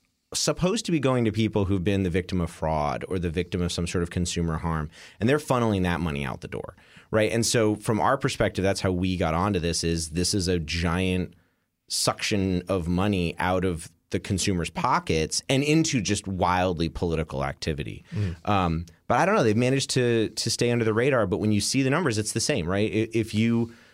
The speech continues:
Speaker 1: if you are aware of what teachers unions are doing with the money that they get out of governments, this is the same thing. I mean, you should think of them as one and the same, and they do the same functions.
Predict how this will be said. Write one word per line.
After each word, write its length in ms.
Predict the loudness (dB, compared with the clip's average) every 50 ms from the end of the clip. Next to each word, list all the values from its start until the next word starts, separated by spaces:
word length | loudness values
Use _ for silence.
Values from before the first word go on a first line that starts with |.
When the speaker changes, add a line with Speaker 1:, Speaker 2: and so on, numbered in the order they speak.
| _ _ _ _ _ _ _ _ -4
Speaker 1:
if 160 | -4 -2 0
you 140 | 0 2 4
are 100 | 4 4
aware 380 | 4 4 4 4 4 4 4 4
of 80 | 2
what 140 | 0 0 -2
teachers 340 | 0 -2 -2 0 0 0 2
unions 320 | 2 2 2 2 0 0
are 80 | 0 0
doing 600 | 0 0 0 2 2 2 2 2 0 0 -2 -6 -8 -6
with 420 | -2 0 0 0 0 -2 -8 -14 -16 _ _ _ _ _ -4
the 80 | -2 2
money 300 | 2 4 4 2 2 2
that 140 | 0 0 -2
they 120 | -2 -2
get 220 | 0 -2 -2 -2
out 160 | -2 -2 -2 -4
of 180 | -6 -8 -16 _ _ -4
governments, 580 | -2 0 0 0 -2 -2 -4 -6 -6 -8 -10 -10 _ _ _ _ _ _ -2
this 200 | -2 0 0 0
is 140 | -2 0 0
the 100 | -2 0
same 240 | 0 0 0 0
thing. 240 | 0 -2 -4 -4 -4
I 40 | -4
mean, 260 | -4 -2 -2 -2 -4 -4
you 140 | -4 -4
should 180 | -4 -4 -4 -2
think 220 | -2 -2 -2 -2
of 80 | -2 -2
them 180 | 0 0 0 -2
as 100 | -2 -4
one 200 | -4 -4 -4 -4
and 100 | -4 -4
the 40 | -4
same, 400 | -2 0 0 0 0 0 -2 -4 -4
and 280 | -2 -2 -2 -2 0
they 180 | 0 0 0 0
do 300 | -2 -2 0 0 0 0
the 80 | -2
same 280 | -2 -2 -2 0 -2 -2
functions. 760 | -2 -2 -2 0 0 -2 -2 -2 0 0 2 0 0 -2 -6